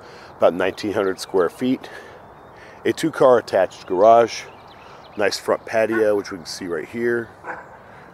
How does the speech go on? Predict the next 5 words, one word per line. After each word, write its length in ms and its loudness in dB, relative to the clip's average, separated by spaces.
a 140 -2
nice 240 -4
back 340 2
patio. 640 2
Um, 500 -2